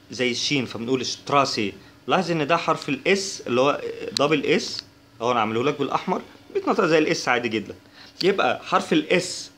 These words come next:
بيتنطق زي الزين، فبنقول زوني. ولما بيجي المقطع ده اللي هو اس سي ها بيتنطق زي الشين، فبنقول طاشي. ولما بيجي بعد منه بي أو تي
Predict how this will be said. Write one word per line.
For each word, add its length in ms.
بيتنطق 560
زي 240
الزين، 600
فبنقول 340
زوني. 540
ولما 320
بيجي 400
المقطع 400
ده 260
اللي 140
هو 260
اس 400
سي 240
ها 360
بيتنطق 520
زي 180
الشين، 400
فبنقول 460
طاشي. 400
ولما 460
بيجي 300
بعد 180
منه 260
بي 300
أو 240
تي 280